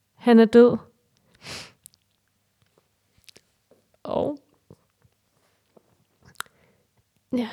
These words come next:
det var så vanvittigt. Og jeg sætter mig bare ned på huk og bryder ud i gråd. Og du går ind til ham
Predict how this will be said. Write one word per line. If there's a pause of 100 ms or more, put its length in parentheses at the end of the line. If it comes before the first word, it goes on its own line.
(180)
det
var (320)
så (340)
vanvittigt. (960)
Og (2500)
jeg
sætter
mig
bare
ned
på
huk (340)
og (880)
bryder
ud (160)
i
gråd. (2000)
Og
du
går
ind
til
ham